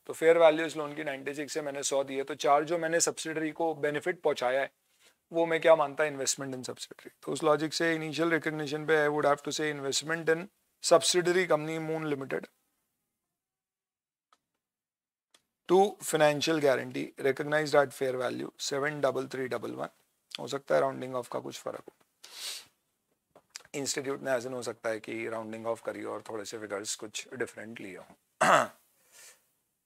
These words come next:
चलिए, <clears throat> नेक्स्ट, अब ये तो इनिशियल रिकॉग्निशन यानी वन फ़ोर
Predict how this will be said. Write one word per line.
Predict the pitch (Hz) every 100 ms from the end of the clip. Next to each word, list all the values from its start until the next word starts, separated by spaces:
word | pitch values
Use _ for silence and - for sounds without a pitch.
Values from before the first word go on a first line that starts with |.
| _ _ _ _
चलिए, | - - 160 107 - _ -
<clears throat> | 165 147 117 104 _ _ _ _ _ _ _ _ _ _ _ -
नेक्स्ट, | 160 - - - _ _ _ _ _ _ _ _ _ _ _ _ _ _ _ _ _ _ _ _ _ _ _ _ _ _ -
अब | 202 220 226 - - _ _ _ _ - - _ -
ये | 165
तो | 165
इनिशियल | 185 175 160 175
रिकॉग्निशन | 156 147 147 135 143
यानी | 139 143 151
वन | 139 160 156
फ़ोर | - 151 135